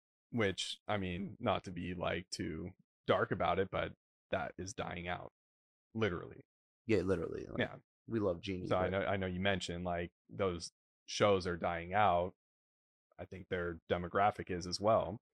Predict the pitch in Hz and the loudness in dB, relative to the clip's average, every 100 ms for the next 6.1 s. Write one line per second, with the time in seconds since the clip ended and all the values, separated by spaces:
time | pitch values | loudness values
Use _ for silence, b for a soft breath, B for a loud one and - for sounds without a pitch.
0 | _ _ _ _ _ _ _ _ 117 135 | _ _ _ _ _ _ _ _ 6 10
1 | 151 160 139 135 120 110 87 98 107 104 | 10 8 10 10 10 6 4 0 2 2
2 | 110 107 98 98 95 110 - - - _ | 2 2 0 0 0 0 -2 -8 -10 _
3 | _ _ _ _ _ _ 104 101 98 - | _ _ _ _ _ _ 0 6 6 6
4 | - - _ _ _ - - _ - - | -2 -6 _ _ _ -20 -20 _ -12 0
5 | 110 95 92 - 95 92 92 - 95 87 | 4 4 2 -2 -2 2 2 2 -2 -2
6 | 87 | -4